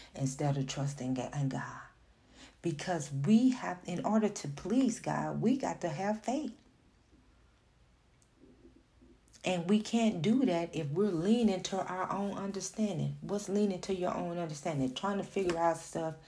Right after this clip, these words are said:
and do stuff your way instead of God's way. How many have ever done stuff your way and you thought you heard from God and you realized that you didn't?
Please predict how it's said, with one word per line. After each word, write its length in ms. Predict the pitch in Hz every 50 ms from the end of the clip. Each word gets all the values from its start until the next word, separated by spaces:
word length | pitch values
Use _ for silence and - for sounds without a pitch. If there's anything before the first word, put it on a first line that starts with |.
| - - - - - -
and 240 | 131 143 139 135
do 160 | 131 156 170 160
stuff 340 | - - - 147 143 139 - -
your 300 | 135 127 135 151 147 131
way 280 | 120 117 120 117 113 107
instead 380 | 113 113 110 - - 127 120
of 100 | 110 127
God's 440 | 139 - 110 107 - - - - - - -
way. 140 | - - - - - _ - - - - - - -
How 160 | - - 185
many 320 | 185 185 185 180 175 160 151
have 220 | 151 151 143 131
ever 200 | 151 160 147 151
done 280 | 139 131 143 143 143 139
stuff 300 | 135 - 143 143 139 131 -
your 280 | 131 131 151 151 143
way 340 | 135 131 127 123 120 120 123
and 120 | 123 127 127
you 80 | 135
thought 440 | 143 - - 143 143 143 143 143 -
you 80 | - 147
heard 240 | 143 147 135 131 135
from 200 | - 147 143 131
God 400 | 127 131 131 135 135 127 127 127 - - - - - - -
and 200 | - 123 131 131
you 80 | 143
realized 540 | 143 139 139 131 131 131 127 127 127 123 -
that 200 | - 113 - -
you 120 | - 135 127
didn't? 500 | 127 - 117 113 - - - - -